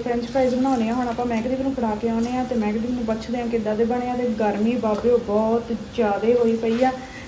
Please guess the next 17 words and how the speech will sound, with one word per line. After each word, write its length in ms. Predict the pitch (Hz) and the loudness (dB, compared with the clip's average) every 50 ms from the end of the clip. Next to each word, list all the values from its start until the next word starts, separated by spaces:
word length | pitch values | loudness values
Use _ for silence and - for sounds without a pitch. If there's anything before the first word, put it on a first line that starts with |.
| - - - | -14 -10 -8
ਤੇ 60 | 269 | -4
ਮਹਿਕਦੀਪ 360 | 233 247 247 240 269 277 285 254 | -2 -2 -2 0 2 2 2 2
ਜਿਹੜਾ 260 | 226 262 254 254 277 | 4 4 6 6 6
ਸਮਾਨ 800 | 277 277 - - - - 294 254 233 226 233 247 247 262 269 254 | 4 0 -6 -6 2 4 4 6 6 6 6 6 6 8 6 6
ਲੈ 200 | 240 208 214 214 | 8 6 6 4
ਕੇ 200 | 214 262 285 277 | 6 6 6 6
ਆਏ 140 | 269 262 269 | 8 6 6
ਸੀ 140 | 269 294 | 4 2
ਕੱਲ੍ਹ, 360 | 277 - 277 262 262 269 294 285 285 - - | 2 4 4 4 6 4 4 2 2 -2 4
ਉਹ 120 | 277 262 262 | 6 8 8
ਆਪਾਂ 220 | 269 262 277 277 | 8 6 6 6
maybe 340 | 262 254 233 240 220 240 247 254 254 254 247 254 | 6 8 6 4 4 2 2 2 2 0 2 2
ਈਵਨਿੰਗ 400 | 262 247 226 262 285 294 294 294 | 2 6 8 10 10 12 12 10
ਨੂੰ 100 | 294 269 | 10 10
ਬਣਾਵਾਂਗੇ, 560 | 294 285 302 294 262 247 247 240 262 269 262 262 262 - - - - - - | 8 6 6 6 4 4 4 6 4 4 4 2 -2 -4 -6 -8 -10 -8 0
ਕਿਉਂਕਿ 260 | - 262 254 254 269 | 0 0 2 4 2
ਬਾਪੂ, 640 | 254 214 247 240 233 - - - 269 277 285 302 254 | 2 4 4 4 4 2 0 2 6 6 8 8 6